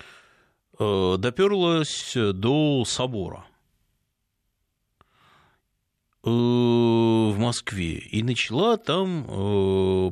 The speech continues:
панковать со своими дурацкими куплетами. Ну, конечно, это безобразие. Дали им срок. С моей точки зрения, там была одна неправильная вещь.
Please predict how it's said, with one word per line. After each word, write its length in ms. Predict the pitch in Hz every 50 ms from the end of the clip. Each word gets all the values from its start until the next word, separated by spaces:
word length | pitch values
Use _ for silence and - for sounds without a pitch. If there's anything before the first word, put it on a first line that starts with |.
| - -
панковать 800 | 123 127 139 - - 165 165 151 117 92 - - _ - - - _ _ _ _ _ _ _ _ _ _ _ _ _ _ _ _ _ _ _ _ _ _ _ _ _ _ _ _ _ _ _ _ _
со 140 | - - 110
своими 340 | 98 - 117 131 185 220 214
дурацкими 560 | 175 120 110 110 139 160 - - - 139 127
куплетами. 720 | - - 123 117 - - 95 87 - - - - - - 92
Ну, 80 | 98 95
конечно, 460 | - 123 139 196 226 220 - - 131
это 340 | 117 110 - 101 92 95 90
безобразие. 840 | 85 90 98 92 110 117 120 117 104 98 92 92 92 90 - 98 95
Дали 380 | 92 98 113 185 262 285 277 247
им 120 | 202 165
срок. 540 | - - - 101 98 95 - _ _ _ _ _ _ _ _ _ _ _ _ _ _ _ _ _
С 80 | - -
моей 160 | - 269 330
точки 280 | 320 330 294 - - 285
зрения, 240 | - 349 359 311
там 140 | - 240 233
была 260 | 208 226 240 262 262
одна 220 | 240 208 190 214 233
неправильная 840 | 233 220 180 - - 147 151 156 151 147 139 139 135 127 131 131 127
вещь. 400 | 107 95 85 - - - -